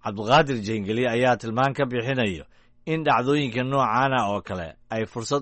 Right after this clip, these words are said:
u heli karaan dadka dhulka ama hantida iska leh si ay uga hortagaan isbeddelka ay degmo qorsheynaysa inay samayso.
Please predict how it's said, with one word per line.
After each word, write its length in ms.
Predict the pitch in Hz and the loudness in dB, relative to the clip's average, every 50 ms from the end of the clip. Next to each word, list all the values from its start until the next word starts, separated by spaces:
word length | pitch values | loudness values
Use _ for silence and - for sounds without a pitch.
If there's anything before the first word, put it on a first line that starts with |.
| - 151 | -2 0
u 80 | 156 | 0
heli 260 | 135 131 127 120 117 | 2 2 2 0 -2
karaan 420 | 104 - 127 127 135 135 127 120 117 117 | -2 0 0 2 4 4 4 2 0 -4
dadka 300 | 131 - - 135 123 123 | -6 -6 -4 -2 -2 -2
dhulka 420 | 131 147 135 120 - 127 104 90 | -2 -2 -4 -4 -2 -4 -4 -4
ama 240 | 107 110 110 110 104 | -4 -4 -2 -2 -2
hantida 440 | 104 110 107 - 151 143 131 123 120 | -2 -4 -4 -4 -4 -2 0 -2 -2
iska 240 | 113 - - - 151 | -4 -4 -2 0 2
leh 160 | 139 110 85 - _ - - - _ | 2 2 0 -4 _ -20 -20 -20 _
si 240 | - - - 170 156 | -14 -8 -4 -2 0
ay 120 | 143 139 127 | 0 0 -2
uga 240 | 123 131 131 143 | -2 -2 0 0
hortagaan 600 | 143 131 127 117 - 131 127 135 139 123 101 87 80 - - - _ _ - | 0 2 0 -2 0 0 2 4 4 2 2 -2 -6 -14 -20 -20 _ _ -14
isbeddelka 560 | 113 113 127 156 156 127 123 107 92 - 107 92 98 | -10 -4 0 0 0 0 0 -4 -4 -6 -8 -8 -6
ay 160 | 104 101 101 | -6 -6 -6
degmo 480 | 92 87 104 95 98 113 123 123 113 - _ - _ _ _ _ _ - | -6 -6 -6 -6 -4 -2 -2 -2 -4 -4 _ -20 _ _ _ _ _ -12
qorsheynaysa 640 | - 104 - - 120 117 120 113 107 101 95 101 101 98 | -12 -10 -8 -4 -2 0 0 0 -2 -4 -4 -6 -6 -6
inay 220 | 101 101 98 92 87 | -6 -6 -6 -6 -8
samayso. 600 | - 98 87 85 85 85 82 - - 95 80 76 | -10 -10 -10 -10 -10 -12 -12 -10 -8 -10 -10 -10